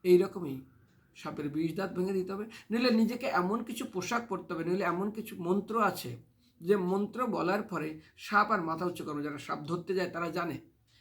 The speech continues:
কিছু গাছগাছালি ব্যবহার করে, ও মাথা নিচু হয়ে যাবে, ও কামড়াবে না আপনাকে।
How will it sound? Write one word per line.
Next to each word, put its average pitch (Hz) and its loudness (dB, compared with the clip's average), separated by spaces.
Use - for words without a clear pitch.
কিছু 147 0
গাছগাছালি 196 6
ব্যবহার 180 2
করে, 135 -8
ও 190 4
মাথা 175 0
নিচু 214 -2
হয়ে 185 4
যাবে, 135 -6
ও 165 -4
কামড়াবে 220 2
না 208 -2
আপনাকে। 131 -10